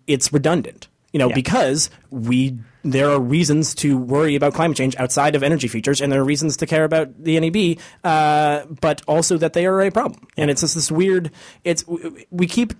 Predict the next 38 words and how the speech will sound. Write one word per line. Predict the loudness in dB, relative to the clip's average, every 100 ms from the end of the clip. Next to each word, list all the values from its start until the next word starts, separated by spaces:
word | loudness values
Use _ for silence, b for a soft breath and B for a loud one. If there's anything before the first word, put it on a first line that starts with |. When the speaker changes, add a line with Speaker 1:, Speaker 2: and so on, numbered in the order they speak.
| _
Speaker 1:
I | -6
feel | -2
like | -2 0
it'd | -2
be | 0 2 0
an | 0 -4 -6 _ _
it'd | -2
be, | 0
may-, | 2 2
may-, | 2 0
maybe | 0 0 2
it | 0
would | 2
be | 2
a |
little | 2
more | 0
difficult | -2 -4 -4 -2 -4 0
place | -2 0
to | 0
live | 0 0 -6 -2
where | 0
we, | 2 2
where | 0 -4 -2 -2
people | 0 0
sort | 2 2
of |
more | 2 0
directly | 0 0 2 0 0 -2
stated | 0 0 0 0
the | -2
things | 0 0
that | 2
they | 2
were | 0
trying | 0 -2
to |
say. | 0 -2 -2